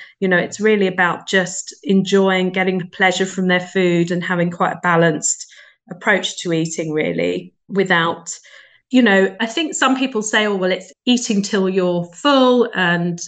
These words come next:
only starting to eat when you're hungry." I think it's a little bit more nuanced than that, because there are times when we eat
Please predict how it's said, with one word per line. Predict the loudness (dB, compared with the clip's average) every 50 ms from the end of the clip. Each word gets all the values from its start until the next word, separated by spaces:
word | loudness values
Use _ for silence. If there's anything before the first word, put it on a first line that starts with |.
| -6 -2
only | 0 2 2 2 0
starting | 0 0 0 0 0 0 0 -2 -2
to | 0 0 0
eat | 0
when | 0 -2 -4
you're | -4 -4
hungry." | -2 0 2 2 2 4 4 4 4 4 4
I | 2
think | 0 -2 -2 -2 -2
it's | -2 -4 -6 -10 -16 -18 -20 -20 -20 -20 -20 _ _ _
a | 0
little | 2 2 4 2 2
bit | 0 0 -2 0
more | 0 0 2 2 2 0 0 -2 -6 -10 _ _ _ _ _ 0
nuanced | 2 2 4 2 0 0 -4 -6 -10
than | -10 -8 -6
that, | -4 -2 -2 -4 -4 -8 -12 -16 -18 -20 _ _ _
because | -10 -4 -2 -2 -2 -2 -4 -10 -14 -20 _ _ _ _ _
there | 0 2 2 4
are | 4 2 2
times | 0 -2 -4 -2 -2 -4 -4
when | -4 -4 -2 -2
we | 0 0
eat | 0 -2 -2 -4 -8 -12